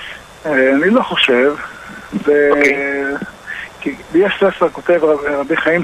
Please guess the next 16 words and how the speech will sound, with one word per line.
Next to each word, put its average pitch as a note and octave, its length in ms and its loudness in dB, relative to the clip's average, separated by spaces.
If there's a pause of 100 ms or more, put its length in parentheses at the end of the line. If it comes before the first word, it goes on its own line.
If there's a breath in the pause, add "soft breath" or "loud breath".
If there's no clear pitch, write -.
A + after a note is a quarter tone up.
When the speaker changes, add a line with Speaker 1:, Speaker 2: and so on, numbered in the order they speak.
Speaker 1:
סיטרון D#3+ 600 0
בספר C3 1800 -2
ארצות D#3+ 260 0
הח-, - 140 0
ארץ E3 300 2
החיים, E3 480 2 (680 loud breath)
שבארץ D#3 1200 2
ישראל F#3+ 540 2
חלק D3+ 300 0
נוהגים C3+ 540 0
כדעת B2+ 380 0
מרן, E3 460 4 (100)
חלק C3 280 -4 (200)
כדעת C3+ 300 0
הרמ-, C#3 360 0
החידה, D#3+ 420 0